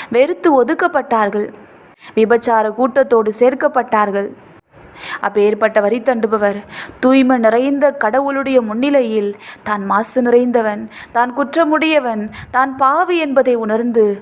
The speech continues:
ஆண்டவருக்கு நேராக அவருடைய உற்று நோக்கி பார்க்கக்கூட தகுதியற்றவன் என்பதை உணர்ந்து, தன் பார்வையை தாழ்த்தி மார்பில் அடித்துக்கொண்டு தூரத்தில் நின்று மன்றாடுகிறார்.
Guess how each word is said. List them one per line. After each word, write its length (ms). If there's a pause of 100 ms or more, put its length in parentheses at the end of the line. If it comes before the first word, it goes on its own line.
(240)
ஆண்டவருக்கு 580
நேராக 580
அவருடைய 340
உற்று 280
நோக்கி 340
பார்க்கக்கூட 680
தகுதியற்றவன் 720
என்பதை 260
உணர்ந்து, 440 (360)
தன் 220
பார்வையை 540
தாழ்த்தி 560
மார்பில் 440
அடித்துக்கொண்டு 600 (480)
தூரத்தில் 520
நின்று 300
மன்றாடுகிறார். 800